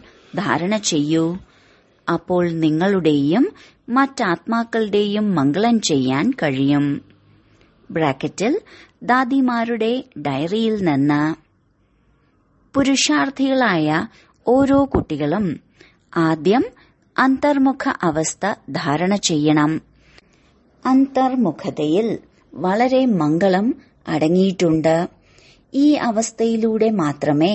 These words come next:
അചഞ്ചലം, സ്ഥിരത, ക്ഷമ, നിർമ്മാണചിത്തത തുടങ്ങിയ ദൈവിക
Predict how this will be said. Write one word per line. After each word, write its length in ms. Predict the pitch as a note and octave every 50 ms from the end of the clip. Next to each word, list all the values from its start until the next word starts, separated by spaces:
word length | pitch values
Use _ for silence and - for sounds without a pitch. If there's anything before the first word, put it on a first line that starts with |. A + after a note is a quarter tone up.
| F#3 C#3 - - - - - _ _ _ -
അചഞ്ചലം, 720 | D3 D3+ D3+ - E3+ E3+ F3 E3+ F3+ F3+ E3+ F#3 G3+ B3 G4 - - _ _ _ -
സ്ഥിരത, 640 | - - - - F#3 E3 D#3+ D#3 E3 E3+ E3+ - F#3+ G#3+ D4 F4 - _ _ _ _ -
ക്ഷമ, 380 | - - - - F#3 E3 E3 E3+ F3+ A3 E4+ G4+ - - - _ _ _ -
നിർമ്മാണചിത്തത 1120 | F3 E3+ E3 D#3+ D#3+ E3 F#3 F#3+ G3+ G#3+ A3 A3 A3+ - - G3 F#3 - - F#3+ F#3+ G3 A3 D4+ - - - - _ _ _ _ -
തുടങ്ങിയ 520 | C4+ C#4 C#4 C#4+ C4+ C4 C4+ C4+ C4+ C4+ C#4
ദൈവിക 580 | A#3+ G#3 G3+ G3+ G#3 G3+ A3+ A#3+ A#3 - -